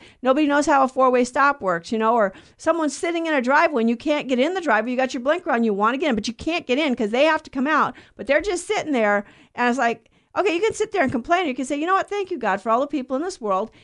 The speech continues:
And I, you've given me an opportunity to exercise a little patience here, Lord. And I'm not doing a very good job, but you know what? Thank you for the opportunity. And, and I hope with your grace that I'm gonna grow and, and get better at that.'" So, y-, y-, you know, we, we have this,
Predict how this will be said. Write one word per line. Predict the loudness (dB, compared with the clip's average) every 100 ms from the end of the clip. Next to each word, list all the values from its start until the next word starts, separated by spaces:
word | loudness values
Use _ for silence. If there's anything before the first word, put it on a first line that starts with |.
| _
And | -2
I, | 0
you've | 0 -2
given | 0 0 0
me | 0
an | 0
opportunity | 0 -2 -6 -4 -2
to | -4
exercise | -6 -6 -2 -2
a | 0
little | -4
patience | -2 -4 -4 -8 -8
here, | -6 -4
Lord. | -2 -2 -4 -10 _ _
And | -2
I'm | 0 4
not | 2 2
doing | 2 2
a |
very | 4 4
good | 2 0
job, | 2 2
but | 0
you | -2
know | -2
what? | -2
Thank | 0 0
you | -2
for | -4
the | -2
opportunity. | -2 -6 -12 -12 -14 -18 _ _ _ -4
And, | -2
and | 0 2
I | 4
hope | 4 2
with | -2 -4
your | -4
grace | 0 0 -2
that | -2
I'm | -2 0
gonna | -2
grow | 0 2 2
and, | 0 -4
and | -6 -4
get | -2
better | 0 2 0
at | -2
that.'" | -6 -10 -10 _ _ _ _ _ _ _ _ _ _ _
So, | -4 2 2 0
y-, | -8 -20
y-, | -20 -20 _ _
you | 0
know, | 2
we, | 0 -2
we | -4 -2
have | 0 0 0 0
this, | -2 -2